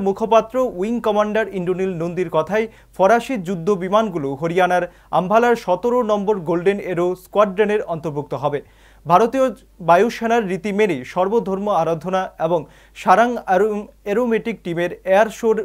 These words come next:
রাফাল অন্তর্ভুক্তি অনুষ্ঠান। এয়ার শোতে অংশ নিয়েছেন রাফাল, জাগুর, সুকুই থার্টি তেজস যুদ্ধবিমান এবং এমআই সেভেন্টিন ও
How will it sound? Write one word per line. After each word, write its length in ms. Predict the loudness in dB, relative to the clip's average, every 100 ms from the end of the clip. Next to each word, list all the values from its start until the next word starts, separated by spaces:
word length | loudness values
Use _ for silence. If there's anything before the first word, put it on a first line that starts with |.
| -4 0
রাফাল 320 | 0 2 0
অন্তর্ভুক্তি 500 | 0 0 -2 -2 -4 -4
অনুষ্ঠান। 380 | -4 -6 -8 -8 _ _ -16 2
এয়ার 180 | 4 4
শোতে 240 | 2 2
অংশ 220 | 2 0 -2
নিয়েছেন 360 | 0 0 0 4
রাফাল, 360 | 4 6 4 2 -6 _ 0
জাগুর, 400 | 2 4 2 -2 -4 -8
সুকুই 260 | -8 -6 -6
থার্টি 380 | -2 -2 -2 -6 -2
তেজস 320 | -2 0 -4 -8 -8
যুদ্ধবিমান 560 | -6 -2 -2 2 2 0 -2
এবং 140 | -2 -2 -4 -14 -2
এমআই 320 | 2 4 2
সেভেন্টিন 540 | 0 0 0 -2 -6 -8
ও 80 | -4